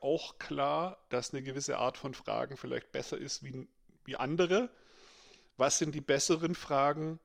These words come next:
Die besseren Fragen sind immer offene Fragen. Eine Ja-Nein-Frage oder sowas, so eine geschlossene Frage, regt vielleicht auch ein bisschen zum Nachdenken an. Aber A, ist es quasi nur so Ja- oder Nein-mäßig.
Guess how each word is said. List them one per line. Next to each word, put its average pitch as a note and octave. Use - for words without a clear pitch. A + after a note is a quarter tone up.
Die C3
besseren C3
Fragen B2
sind C3
immer C3+
offene C3+
Fragen. G#2+
Eine B2
Ja-Nein-Frage D3
oder D3+
sowas, D3
so C#3
eine C3
geschlossene C3
Frage, C#3
regt C#3
vielleicht A#2
auch E3
ein G3
bisschen G3+
zum F3
Nachdenken D#3+
an. C#3+
Aber C3+
A, C3+
ist C3
es -
quasi C3+
nur C#3
so C3+
Ja- B2+
oder C3
Nein-mäßig. F#3